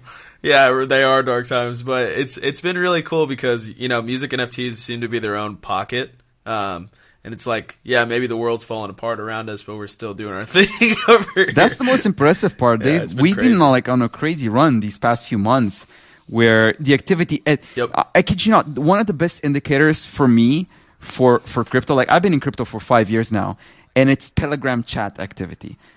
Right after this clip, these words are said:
Speaker 2: Like, Telegram chat activity in
Speaker 1: Yep.
Speaker 2: the middle of the bull run, I would wake up in the morning and it would take me two hours to catch up on all the chats. Like, it was just, like, so mentally taxing,
Speaker 1: Yep.
Speaker 2: and then I would have to, like, go through all the chats throughout the day consistently. I couldn't do any work,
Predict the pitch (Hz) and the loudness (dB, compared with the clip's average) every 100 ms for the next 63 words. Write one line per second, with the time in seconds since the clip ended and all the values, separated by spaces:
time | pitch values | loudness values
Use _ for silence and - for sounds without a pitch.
0 | _ 104 107 - 202 208 190 170 160 143 | _ -4 -4 0 2 4 2 2 0 0
1 | 117 - 123 127 131 123 120 120 120 131 | -2 -4 -6 -4 -6 -2 0 2 2 4
2 | 160 175 147 131 110 123 120 120 117 - | 2 2 0 -2 -4 -2 0 2 2 2
3 | 117 120 110 107 131 139 147 139 123 113 | 0 0 -4 0 2 2 0 0 0 2
4 | 110 123 135 113 110 - 135 117 - - | 2 2 2 2 0 -2 -2 -2 -2 -2
5 | 135 117 107 - 101 110 - 104 104 101 | 4 4 2 -2 -4 -4 -4 -4 -2 -2
6 | 101 95 120 87 - - - - - 113 | -6 -6 -4 -6 -8 -20 -20 -20 -4 2
7 | 127 120 143 - 123 - - 175 160 151 | 2 2 -2 0 0 -2 -2 2 4 2
8 | 147 127 127 117 131 120 120 127 117 123 | 2 0 0 0 2 2 4 4 2 -2
9 | 131 - 123 110 - - - - _ 113 | -4 -2 0 0 -2 -18 -20 -20 _ -2
10 | 156 156 156 151 135 117 139 135 - - | 0 0 0 2 2 2 2 2 0 -4
11 | 131 127 120 107 120 120 120 127 120 139 | -2 0 -2 0 2 0 -2 -6 -4 -4
12 | - 135 127 127 120 113 139 135 127 127 | 0 2 2 4 4 4 0 0 0 0
13 | 127 123 117 123 117 - | 2 2 2 2 2 -4